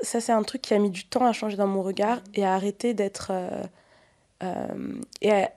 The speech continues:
Speaker 1: et à devenir vraiment, je le pensais intellectuellement avant, mais à vraiment le vivre que, euh, Naomi, sa valeur, elle va pas dépendre de si elle est presque aussi normale, entre guillemets, que les autres. Et ça, c'était un truc, euh,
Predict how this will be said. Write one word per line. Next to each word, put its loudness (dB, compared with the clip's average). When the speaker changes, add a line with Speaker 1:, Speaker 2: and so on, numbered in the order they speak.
Speaker 1:
et 4
à 4
devenir 4
vraiment, 0
je 0
le 10
pensais 4
intellectuellement 0
avant, -4
mais 0
à 2
vraiment 0
le 2
vivre -6
que, -6
euh, -4
Naomi, 0
sa -6
valeur, -2
elle -6
va -2
pas 0
dépendre -2
de 2
si 0
elle 6
est 4
presque -4
aussi 0
normale, 4
entre -6
guillemets, 0
que -2
les 2
autres. 0
Et -6
ça, 0
c'était 2
un 6
truc, -4
euh, 6